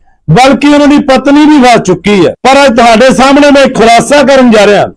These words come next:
ਇੱਕ ਵੀਡੀਓ ਦੇ ਜ਼ਰੀਏ ਕਿ ਬਿਕਰਮ ਸਿੰਘ ਮਜੀਠੀਆ ਕਸੂਤੇ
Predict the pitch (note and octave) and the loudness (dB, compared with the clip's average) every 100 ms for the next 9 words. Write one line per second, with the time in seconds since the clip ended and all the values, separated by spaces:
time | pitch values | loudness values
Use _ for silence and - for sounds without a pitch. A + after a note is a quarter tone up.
0 | _ _ - C4 C4 G#3+ D#4+ D#4+ D#4 C#4+ | _ _ -4 -2 0 0 0 2 2 2
1 | A#3 G3 D#3+ A2+ _ - D#4 G#3 C4 C#4 | 0 0 -2 -4 _ -4 -2 0 0 0
2 | D#4 D4+ C4 D4 C#4 A3+ C4 B3+ C#4+ D4+ | 0 2 2 2 2 2 0 0 0 2
3 | A3 C#3 - _ _ _ _ C4+ G#3+ D4+ | 0 -2 -6 _ _ _ _ -2 0 0
4 | D#4 | 0